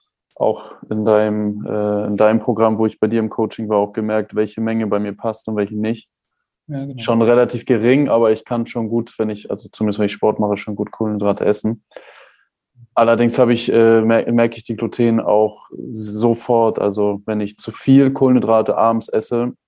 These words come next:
Speaker 1: schlafe ich zum Beispiel auch nicht gut, obwohl eigentlich der positive Effekt da ist. Aber wenn ich zu viel esse, dann muss mein Körper wahrscheinlich so viel arbeiten, dass es nicht funktioniert.
Speaker 2: Ja.
Speaker 1: Da kann man mal sehen, ne? Da muss man halt auch echt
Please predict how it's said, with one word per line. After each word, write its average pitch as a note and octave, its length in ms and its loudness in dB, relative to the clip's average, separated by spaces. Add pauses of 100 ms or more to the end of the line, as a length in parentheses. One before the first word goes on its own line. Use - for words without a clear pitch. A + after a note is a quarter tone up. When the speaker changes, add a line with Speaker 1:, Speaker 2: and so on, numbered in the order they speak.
Speaker 1:
schlafe A#2 380 -2
ich - 140 -16
zum A#2 160 -6
Beispiel G#2 300 0
auch G2+ 100 0
nicht G#2 180 -8
gut, A2+ 220 -2
obwohl A2+ 400 2
eigentlich A#2 400 2
der A2 100 -4
positive A2 520 -6
Effekt G2+ 280 -6
da B2+ 160 6
ist. B2+ 100 0
Aber G#2+ 140 4
wenn G#2 120 0
ich - 40 -12
zu - 140 -14
viel B2+ 240 -2
esse, A2+ 260 -6
dann G#2 420 -4 (520)
muss A2+ 260 -4
mein G#2+ 160 -2
Körper A2+ 260 0
wahrscheinlich G#2+ 320 0
so A#2 120 -4
viel - 140 -4
arbeiten, G#2+ 440 2
dass G#2 160 -12
es - 140 -14
nicht A#2 160 -4
funktioniert. G#2+ 540 -4 (840)
Speaker 2:
Ja. C3+ 80 -2
Speaker 1:
Da G#2 60 4
kann A#2+ 160 0
man A#2+ 60 4
mal B2 120 4
sehen, B2+ 260 2
ne? C3 140 2
Da A#2+ 100 2
muss A#2 220 2
man A2+ 180 2
halt A2+ 180 2
auch G#2+ 200 2
echt - 420 -6